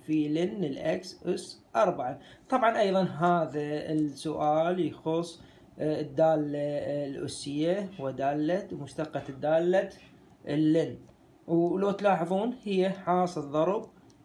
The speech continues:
دالتين، حاصل ضرب دالتين، فأجي أني، آه، طبعا أثبت الدالة الأولى، أقول الدالة الأولى في مشتقة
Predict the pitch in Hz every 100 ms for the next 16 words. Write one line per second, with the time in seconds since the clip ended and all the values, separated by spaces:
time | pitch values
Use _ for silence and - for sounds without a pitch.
0 | - - 151 180 160 - - - - -
1 | 170 160 160 160 - - 151 156 156 -
2 | - 180 131 123 123 165 - - - -
3 | - 190 196 165 180 - - - _ -
4 | - 175 175 180 208 - - - 151 151
5 | 147 147 147 143 - 120 156 196 - -
6 | - - 180 156 135 123 123 135 139 135
7 | 143 143 156 196 302 - - - - _
8 | 131 127 135 131 147 147 143 147 180 254
9 | 311 - 160 156 - 233 226 277